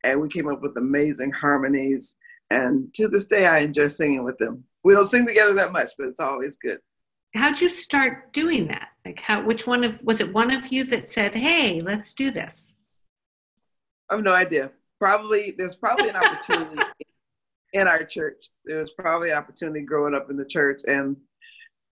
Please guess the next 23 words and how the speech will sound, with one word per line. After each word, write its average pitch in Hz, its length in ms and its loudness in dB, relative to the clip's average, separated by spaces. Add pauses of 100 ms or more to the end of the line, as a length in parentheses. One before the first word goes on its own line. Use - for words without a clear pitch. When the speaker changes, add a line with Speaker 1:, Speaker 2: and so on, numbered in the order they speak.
(160)
Speaker 1:
I 180 40 -4
wasn't 277 300 0
singing 311 280 2
with 285 140 2
the 214 80 -6
choir 226 340 4
yet. 196 440 6
I - 140 2
don't 285 260 2
even 254 200 0
know 247 140 2
how 214 180 6
it 180 40 0
happened. 165 280 -2
That's 214 180 0
a 240 60 -8
good 226 200 -2
question. 214 360 2
I'll 196 100 4
have 233 140 0
to - 120 -2
ask 214 220 0
them 175 260 -4